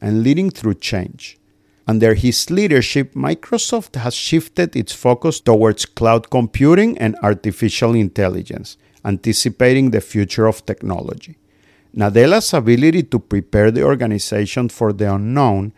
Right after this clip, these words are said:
has resulted in significant growth and increased market value.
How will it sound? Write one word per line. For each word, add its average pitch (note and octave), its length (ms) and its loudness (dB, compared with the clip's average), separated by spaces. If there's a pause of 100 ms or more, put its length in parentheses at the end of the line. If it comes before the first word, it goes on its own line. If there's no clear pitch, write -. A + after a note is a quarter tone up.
(220)
has - 240 -4
resulted G#3+ 640 -2
in A#2+ 160 2
significant G#2+ 880 -4
growth G3+ 480 0
and A2 160 -2
increased G2+ 480 -4
market G2+ 500 -4
value. G2+ 380 -10